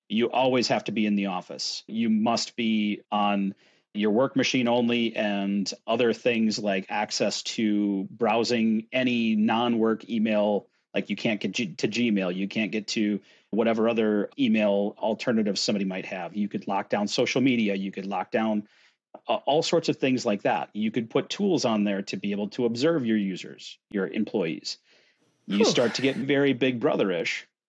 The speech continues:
Speaker 1: And is that a culture that you want to drive? Or do you want to, a-, again, uh, in looking at a lot of the people who are doing this, these are not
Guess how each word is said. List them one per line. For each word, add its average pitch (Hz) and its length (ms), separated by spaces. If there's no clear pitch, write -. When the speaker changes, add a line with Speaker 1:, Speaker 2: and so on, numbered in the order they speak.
Speaker 1:
And 107 120
is 107 220
that 127 240
a 131 40
culture 156 520
that - 180
you 110 140
want 101 280
to - 100
drive? 104 640
Or 117 300
do 107 160
you 117 160
want 131 260
to, 123 560
a-, 123 160
again, 123 560
uh, 113 220
in 131 220
looking 165 320
at 139 80
a 117 60
lot 101 380
of 127 280
the 131 140
people 139 400
who 131 160
are 107 120
doing 110 320
this, 156 360
these 127 580
are 117 440
not 131 540